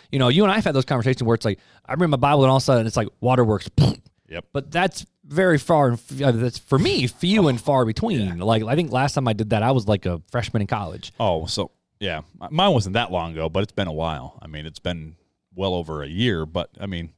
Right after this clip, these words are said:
Speaker 2: scripture every once in a while does that. Worship music is usually what gets me.
Speaker 1: Is it?
Speaker 2: Typically, that's what gets me.
Speaker 1: And see, and I think this is gonna be interesting to have this conversation 'cause this is not a,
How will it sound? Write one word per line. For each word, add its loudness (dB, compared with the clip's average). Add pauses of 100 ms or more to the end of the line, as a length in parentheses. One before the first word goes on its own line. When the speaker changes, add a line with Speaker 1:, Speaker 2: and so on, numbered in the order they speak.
(560)
Speaker 2:
scripture -8
every -6
once -10
in -10
a -8
while -10
does -14
that. -8 (320)
Worship 4
music -2
is -8
usually -2
what -10
gets -12
me. -20
Speaker 1:
Is 0
it? 2 (240)
Speaker 2:
Typically, -2
that's -8
what -10
gets -14
me. -16 (140)
Speaker 1:
And -2
see, 2
and 0
I 2
think -2
this 0
is 2
gonna 2
be 2
interesting 0
to 0
have 0
this -4
conversation 0
'cause 4
this 2
is 0
not 0
a, 0